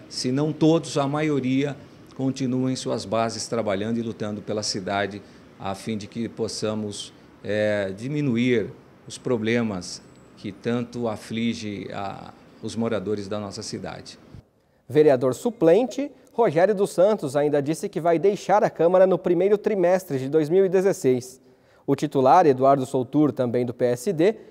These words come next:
Speaker 2: deve retornar à casa. Caso tenha a intenção de concorrer à reeleição para vereador, Soutur, que hoje é secretário de Serviços Públicos, precisa deixar o cargo e voltar ao Legislativo.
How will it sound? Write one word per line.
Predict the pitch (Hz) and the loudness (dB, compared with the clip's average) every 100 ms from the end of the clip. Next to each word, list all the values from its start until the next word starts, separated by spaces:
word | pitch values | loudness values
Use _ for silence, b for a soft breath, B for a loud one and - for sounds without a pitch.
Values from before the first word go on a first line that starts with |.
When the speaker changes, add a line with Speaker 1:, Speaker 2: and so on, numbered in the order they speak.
| B | B
Speaker 2:
deve | 143 175 180 | 4 4 6
retornar | 196 226 202 185 | 2 0 0 2
à | 196 | 2
casa. | - 156 160 127 110 - _ b b b b | 4 6 6 4 -6 -10 _ b b b b
Caso | - 139 139 | 4 4 4
tenha | 156 143 139 | 4 6 6
a | |
intenção | 170 185 156 151 | 4 4 2 2
de | 135 | 2
concorrer | 131 143 139 131 127 | 2 0 2 2 2
à | |
reeleição | 117 147 214 190 165 139 | 2 6 6 6 2 0
para | 123 127 127 | 0 -2 2
vereador, | 143 175 156 202 262 B B B | 4 4 4 0 0 B B B
Soutur, | - 233 226 214 226 | 4 4 4 2 0
que | 139 143 | 2 2
hoje | 143 143 | 2 0
é | |
secretário | 139 170 160 151 127 | -2 0 0 2 2
de | 127 | 2
Serviços | 131 135 123 185 220 196 | -2 -4 -2 -4 -6 -10
Públicos, | - 196 233 226 254 - b b | 2 2 2 -4 -8 -10 b b
precisa | - 240 226 202 190 | 4 4 4 0 2
deixar | 156 143 135 | 0 0 -2
o | 196 | 2
cargo | 175 190 220 - | 4 4 2 -2
e | 233 | 2
voltar | 247 190 160 165 - | 4 4 4 2 4
ao | 190 | 2
Legislativo. | 175 190 190 190 175 - 151 113 | 4 0 0 0 0 2 0 0